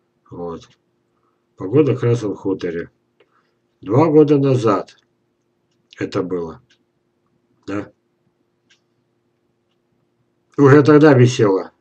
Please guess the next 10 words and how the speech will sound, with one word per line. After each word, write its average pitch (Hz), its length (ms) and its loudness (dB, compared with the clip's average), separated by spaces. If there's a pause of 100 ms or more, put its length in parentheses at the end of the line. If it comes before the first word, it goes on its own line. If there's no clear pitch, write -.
(220)
и 107 120 -10
до 110 140 -4
сих - 240 -10
пор 95 220 -6
висит. - 460 -16 (640)
Вот 92 160 -12
это 90 400 -10
два 120 260 -4
года 127 260 0
назад. 113 420 -4